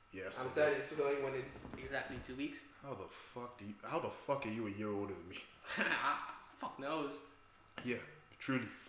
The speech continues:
Speaker 1: Fuck truly knows. <clears throat>
Speaker 2: Genuinely, I haven't had a proper birthday since, like, twenty, I wouldn't say twenty eighteen, it was just, like, one second. Twenty fifteen,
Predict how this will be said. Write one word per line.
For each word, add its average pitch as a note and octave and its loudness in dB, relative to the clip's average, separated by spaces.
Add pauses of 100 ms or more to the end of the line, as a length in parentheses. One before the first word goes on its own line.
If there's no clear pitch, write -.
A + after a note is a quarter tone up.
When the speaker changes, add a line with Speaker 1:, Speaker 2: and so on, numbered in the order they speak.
(100)
Speaker 1:
Fuck C3+ 4
truly B2+ 4
knows. A2 0 (760)
<clears throat> - - (920)
Speaker 2:
Genuinely, A#2 -2
I A2+ -2 (100)
haven't A#2+ 2 (340)
had B2 6
a A#2 2
proper B2 -4
birthday A#2+ 4
since, G#2 -12
like, G#2+ -10
twenty, A2+ -6 (1300)
I D#3+ -4
wouldn't E4+ 4
say B2 -2 (240)
twenty A#2 -4
eighteen, A#2 -6
it G#2+ -12
was G#2+ -14
just, - -14
like, G2+ -6 (120)
one G#2+ -12
second. G#2 -16 (1300)
Twenty C#3 0
fifteen, A2+ -4